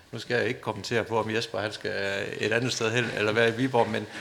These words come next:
men på en måde, så er, så bliver det jo et fællesskab, man står sammen om. Øh, og hvis Jesper ikke skulle være der en dag, så er jeg også sikker på, at nogle af de idéer, som Jesper han har smidt ind i Viborg, jamen, dem er der nogle andre, der kan bære videre.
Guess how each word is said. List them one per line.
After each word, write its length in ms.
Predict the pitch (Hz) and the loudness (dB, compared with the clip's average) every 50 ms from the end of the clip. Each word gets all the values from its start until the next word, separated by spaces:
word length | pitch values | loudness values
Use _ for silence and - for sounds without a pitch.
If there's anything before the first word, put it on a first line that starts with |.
| - - 117 | -10 -6 -6
men 100 | 107 - | -2 2
på 60 | - 147 | 4 4
en 100 | 143 139 | 4 4
måde, 160 | 143 143 139 | 4 2 4
så 120 | - 143 | 6 8
er, 220 | 131 135 147 - - | 8 8 8 6 4
så 140 | - 139 | 0 -4
bliver 240 | 120 - 156 170 151 | -2 0 0 0 2
det 80 | 113 107 | 2 2
jo 80 | 104 | 0
et 100 | 104 104 | 0 -2
fællesskab, 640 | - - 160 139 113 - - - 120 110 101 - - | -2 -2 -2 -2 -4 -6 -4 -4 -4 -4 -4 -6 -8
man 120 | 107 101 | -8 -8
står 180 | - - 113 107 | -6 -4 -4 -2
sammen 380 | - 135 147 151 120 95 98 | 0 0 0 0 -2 -4 -4
om. 360 | 104 117 120 117 - - - 120 113 | -2 -2 -2 -4 -6 -8 -6 -4 -2
Øh, 220 | 107 107 107 107 - - - - - - - | -2 -2 -4 -6 -8 -12 -16 -18 -14 -10 -8
og 100 | 98 98 | -6 -6
hvis 180 | 107 107 - | -4 -4 -4
Jesper 280 | 123 131 127 - - 120 | -4 -4 -4 -2 -4 -4
ikke 120 | 120 127 | -4 -4
skulle 240 | - - 123 110 120 | -6 -6 -4 -2 -2
være 100 | 139 143 | 0 0
der 120 | 123 110 | -2 -4
en 60 | 101 101 | -4 -2
dag, 200 | 117 117 104 - | -2 -2 -2 -2
så 80 | 120 | -4
er 40 | 113 | -4
jeg 60 | 117 | -2
også 140 | 120 - - | -2 -2 -2
sikker 240 | - 143 147 131 120 | -2 -2 -2 -2 -4
på, 200 | - - 127 117 | -4 -2 -4 -2
at 260 | - 107 - - - | -2 -4 -6 -8 -6
nogle 220 | 117 123 127 123 | -4 -4 -4 -4
af 60 | 107 123 | -4 -6
de 200 | 151 156 127 127 | -6 -6 -6 -4
idéer, 200 | 127 123 107 95 | -2 -2 -2 -2
som 160 | 95 - 101 98 | -4 -6 -6 -4
Jesper 340 | 107 131 139 - - - 92 - - | -2 -2 -2 -2 -2 -6 -8 -6 -4
han 180 | 101 104 113 113 | -4 -4 -2 -4
har 300 | 113 107 92 95 92 90 - | -4 -4 -2 -2 -2 -4 -4
smidt 280 | - - 117 113 110 | -6 -6 -4 -2 -2
ind 140 | 123 127 120 | -2 -2 -2
i 60 | 104 | -4
Viborg, 500 | 101 120 139 127 - 113 101 90 - - - - - - - - - - - | -6 -6 -6 -6 -4 -4 -4 -6 -8 -10 -16 -18 -18 -18 -18 -20 -16 -12 -8
jamen, 420 | 110 104 104 107 104 104 104 101 - - | -6 -4 -4 -4 -4 -6 -6 -6 -2 0
dem 140 | 123 135 | 0 2
er 40 | 147 | 2
der 140 | 113 101 104 | 2 0 0
nogle 200 | 104 101 101 101 | -2 -4 -2 0
andre, 260 | 107 127 165 156 117 - - - - | 0 0 0 -2 -6 -6 -8 -8 -6
der 100 | 107 101 | -4 -4
kan 140 | - - 101 | -4 -4 -6
bære 220 | - 107 107 101 | -4 -2 -2 -2
videre. 320 | 107 123 143 165 170 135 | -2 -2 0 0 0 0